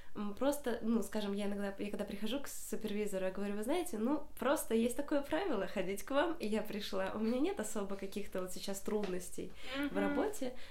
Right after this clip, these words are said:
Speaker 1: Давайте вот обсудим вот это вот, ну, там, я м-»
Speaker 2: Свериться по
Speaker 1: Свериться,
Speaker 2: работе.
Speaker 1: да, и как бы высосу из пальца то, что меня немножко волнует. Мы начинаем это раскручивать, и огромное количество ответов на самом деле приходит.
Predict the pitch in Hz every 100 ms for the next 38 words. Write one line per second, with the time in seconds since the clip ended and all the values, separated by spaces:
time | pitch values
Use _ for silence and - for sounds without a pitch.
0 | - 196 196 285 240 214 190 190 190 214
1 | 202 190 180 180 165 160 160 - - -
2 | - 190 165 165 185 - 175 220 202 302
3 | 269 254 - 226 - - - - 240 349
4 | 277 226 254 233 220 185 175 175 185 185
5 | 330 330 - 240 233 220 269 285 220 202
6 | - 190 185 196 185 202 254 277 277 214
7 | 196 208 214 165 - - - 190 208 214
8 | 214 202 196 185 - 202 277 - 220 180
9 | 175 - 190 180 180 175 - 170 175 180
10 | 180 180 175 - - 175 - 185 190 165
11 | - 165 160 165 - 165 - 180 -